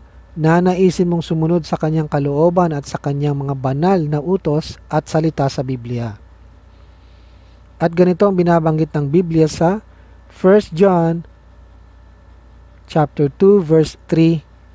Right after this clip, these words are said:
up to six. Sa mga taong nagnanais ng kaligtasan at pag-iingat ng dakilang lumikha, ang makapangyarihan sa lahat,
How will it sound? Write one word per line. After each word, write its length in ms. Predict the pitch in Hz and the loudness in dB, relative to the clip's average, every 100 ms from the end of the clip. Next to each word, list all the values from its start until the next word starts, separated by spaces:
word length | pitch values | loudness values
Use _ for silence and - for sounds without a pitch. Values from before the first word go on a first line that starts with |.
| - - | -16 -8
up 160 | 151 - | -8 -6
to 80 | 147 | -12
six. 560 | - 131 - - - - - - - - - - - - - - - - - - - - - - - - - - - - - | -8 -10 -12 -20 -20 -20 -20 -20 -20 -20 -20 -20 -20 -20 -20 -20 -20 -20 -20 -20 -20 -20 -20 -20 -20 -20 -20 -20 -20 -20 -12
Sa 160 | - 214 | -4 0
mga 160 | 233 233 | 2 2
taong 240 | 254 262 | 2 2
nagnanais 480 | 233 202 190 190 190 | 0 0 0 0 0
ng 160 | 185 170 | -4 -2
kaligtasan 640 | 160 156 139 165 170 156 | 0 0 0 0 0 -2
at 40 | - | -4
pag-iingat 480 | 151 151 160 156 - | -4 -2 -2 -2 -2
ng 160 | 147 | -4
dakilang 480 | 143 135 165 156 151 | -4 -2 0 0 0
lumikha, 560 | 143 143 - 170 123 - - - - - - - - | -2 -4 -4 -4 -4 -8 -20 -20 -20 -20 -20 -20 -8
ang 160 | 165 170 | -2 0
makapangyarihan 560 | 170 165 170 170 165 165 | 0 0 -2 0 0 0
sa 160 | 156 143 | -2 -2
lahat, 400 | 143 147 175 | 0 0 -2